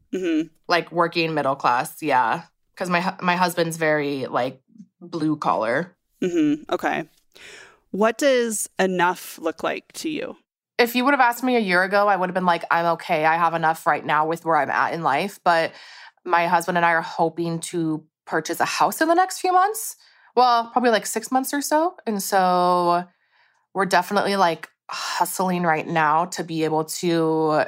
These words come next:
Speaker 2: uh, prepare ourselves to be ready for that big jump, 'cause that's a huge fin-, the biggest financial thing we've ever done so far. So as of, like, right now in this moment, I feel like I don't have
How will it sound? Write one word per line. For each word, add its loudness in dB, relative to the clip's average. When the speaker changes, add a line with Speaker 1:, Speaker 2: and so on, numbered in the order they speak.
Speaker 2:
uh, -4
prepare 0
ourselves 0
to -12
be -10
ready -2
for -2
that 0
big -2
jump, 0
'cause -6
that's 0
a -8
huge -2
fin-, 0
the 2
biggest -2
financial 0
thing -6
we've -4
ever -2
done -2
so -6
far. 0
So 0
as 4
of, 0
like, 2
right 0
now 2
in 0
this -2
moment, 0
I 0
feel -4
like -2
I -2
don't -4
have -2